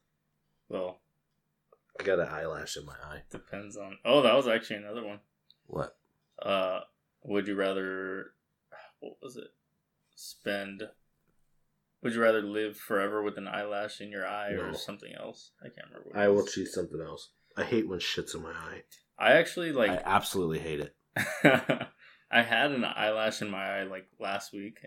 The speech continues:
Speaker 1: and I didn't even, the only reason I saw it is 'cause I had, like,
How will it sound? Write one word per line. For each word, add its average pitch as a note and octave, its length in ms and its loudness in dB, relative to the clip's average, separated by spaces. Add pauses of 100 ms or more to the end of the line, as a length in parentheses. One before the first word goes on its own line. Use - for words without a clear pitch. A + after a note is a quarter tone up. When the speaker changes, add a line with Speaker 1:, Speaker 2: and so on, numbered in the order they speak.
Speaker 1:
and A2 160 -10
I G2+ 120 -4
didn't G2+ 180 -8
even, G2 240 -10
the G#2+ 60 -2
only C3+ 160 4
reason B2+ 240 2
I G#2+ 80 2
saw G2 300 -2
it - 120 -2
is G#2+ 140 -8
'cause G2+ 160 -6
I G2 160 -2
had, G2 240 -6
like, G2 300 -12